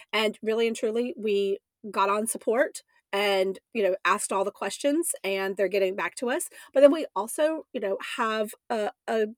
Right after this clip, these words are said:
a bookkeep-, I have a bookkeeper, and we also have, um, you know, a tax prep, a C P A guy, Chad. You guys all know Chad. He's amazing.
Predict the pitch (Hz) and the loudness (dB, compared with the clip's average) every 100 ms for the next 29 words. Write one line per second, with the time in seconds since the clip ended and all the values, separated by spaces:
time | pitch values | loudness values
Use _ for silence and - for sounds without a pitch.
0 | _ _ - 202 190 247 - 233 233 240 | _ _ -8 -4 -2 -2 -2 -4 -4 -4
1 | 240 - 233 240 220 202 190 196 233 - | -6 -6 -6 -4 -4 -4 -4 -6 -8 -10
2 | 220 208 196 - 208 202 202 - 214 196 | -10 -8 -10 -8 -8 -6 -8 -6 -4 -4
3 | - 208 - - - 180 - _ - - | -4 -8 -8 -10 -6 -6 -8 _ -12 -6
4 | - 233 202 202 190 180 185 _ - - | -4 2 2 2 -2 -8 -10 _ -16 -10
5 | 165 180 196 175 170 170 170 - 190 185 | -10 -8 -8 -8 -10 -12 -12 -10 -10 -10
6 | - 214 185 175 180 | -6 -4 -2 -4 -6